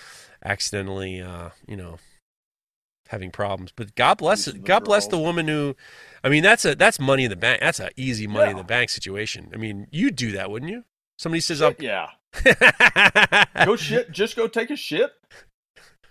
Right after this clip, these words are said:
Speaker 1: Ten
Speaker 2: Yeah,
Speaker 1: grand.
Speaker 2: definitely.
Speaker 1: Don't tell 'em, but you, they can't, you,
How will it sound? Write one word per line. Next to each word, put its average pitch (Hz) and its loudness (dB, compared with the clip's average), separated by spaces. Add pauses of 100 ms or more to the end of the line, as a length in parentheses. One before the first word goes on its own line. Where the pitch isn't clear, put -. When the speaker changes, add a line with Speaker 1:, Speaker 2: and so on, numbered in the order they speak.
(460)
Speaker 1:
Ten 180 4
Speaker 2:
Yeah, - 0
Speaker 1:
grand. 143 4
Speaker 2:
definitely. 98 -4 (360)
Speaker 1:
Don't 160 2
tell 175 2
'em, 151 -2
but 131 -2
you, 131 -12
they 151 -6
can't, - -4
you, 143 -12